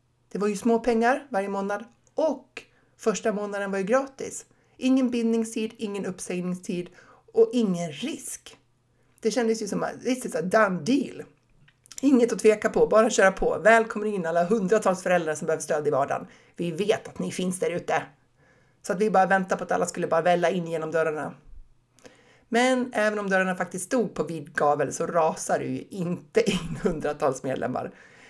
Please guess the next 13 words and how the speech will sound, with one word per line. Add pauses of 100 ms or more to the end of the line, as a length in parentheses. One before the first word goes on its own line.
(260)
Det
kom
in
några
och
det
var
ju
fantastiskt, (160)
men
det
gick
trögt.